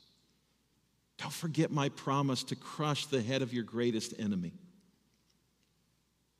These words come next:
God will save his people. And there is nothing that a powerful king, a great military general,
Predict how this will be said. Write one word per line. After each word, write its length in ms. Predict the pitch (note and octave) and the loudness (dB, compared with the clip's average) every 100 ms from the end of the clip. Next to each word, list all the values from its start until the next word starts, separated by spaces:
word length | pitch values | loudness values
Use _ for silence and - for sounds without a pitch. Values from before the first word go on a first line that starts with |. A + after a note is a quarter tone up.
| _ _ _ _ _ _ _ _ _ _ - | _ _ _ _ _ _ _ _ _ _ -12
God 480 | G#2+ C#3 D#3 E3+ D#3+ C#3+ A#2+ | 0 4 6 6 4 -2 -6
will 640 | G#2+ A#2 C3+ C3 A#2 A#2+ - | 0 4 6 6 2 0 -6
save 640 | - - B2 A2 G#2+ G2 - | -4 0 2 2 0 -4 -8
his 160 | G2+ F#2 | -6 -4
people. 340 | - - - - - _ _ _ _ _ _ _ _ _ _ _ _ _ _ _ _ _ - | -4 -6 -8 -20 -20 _ _ _ _ _ _ _ _ _ _ _ _ _ _ _ _ _ -14
And 140 | - A2 | -4 2
there 160 | C3 | 6
is 160 | F#3 E3+ | 6 6
nothing 580 | D#3+ D#3+ E3 F3+ E3 E3+ | 6 6 6 2 4 4
that 120 | A#2+ | 2
a 40 | |
powerful 480 | A2+ C#3+ D3 D#3 - | 0 2 2 2 -2
king, 720 | - - D3+ D3 D3 D3 C#3+ C#3+ - - - _ _ _ _ _ _ _ _ _ _ _ - | -8 -2 2 2 2 2 0 -4 -14 -20 -20 _ _ _ _ _ _ _ _ _ _ _ -10
a 60 | |
great 240 | G#2+ B2+ B2+ | 0 2 4
military 520 | C3+ D3+ - C#3+ C3+ | 4 4 2 2 2
general, 720 | G#2+ C3+ C3+ C3 C3+ C3 B2+ | 2 2 4 4 2 2 -4